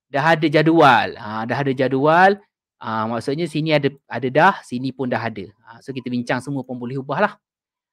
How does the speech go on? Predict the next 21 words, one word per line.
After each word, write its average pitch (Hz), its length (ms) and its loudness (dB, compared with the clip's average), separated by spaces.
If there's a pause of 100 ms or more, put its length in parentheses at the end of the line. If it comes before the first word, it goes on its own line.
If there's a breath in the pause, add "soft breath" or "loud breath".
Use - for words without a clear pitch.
(600)
Apa 285 480 2
yang 190 160 6
dimalarkan? 151 640 4
Kita 160 160 0
baca 165 240 2
dulu 147 160 -2
soalan. 170 480 2
Sekumpulan 170 480 -2
murid 170 320 2
telah 165 160 -2
menjalankan 160 560 0
penyiasatan 156 400 -2
tentang, 147 400 -2
tentang 156 320 -2
salah 147 160 0
satu 143 240 -4
faktor 139 320 -4
yang 147 160 0
mempengaruhi 139 720 -2
daya 127 480 0
geseran. 143 640 0